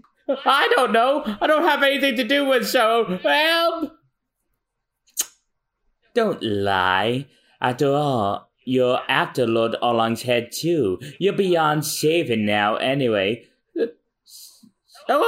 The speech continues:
is my friend. If you judge me, you'll be sorry. He'll come here and kill you all.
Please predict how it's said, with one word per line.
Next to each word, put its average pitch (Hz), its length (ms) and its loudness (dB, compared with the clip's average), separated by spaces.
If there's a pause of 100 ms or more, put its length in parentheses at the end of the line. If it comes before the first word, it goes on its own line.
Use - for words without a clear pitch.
is 233 140 -2
my 240 180 2
friend. 220 640 -2
If 202 160 -2
you 262 160 -2
judge 262 300 -2
me, 247 120 0
you'll 226 360 2
be 262 140 0
sorry. 254 640 -2
He'll 302 140 -4
come 277 200 0
here 285 180 2
and 226 120 -4
kill 453 220 0
you 247 200 2
all. 180 600 0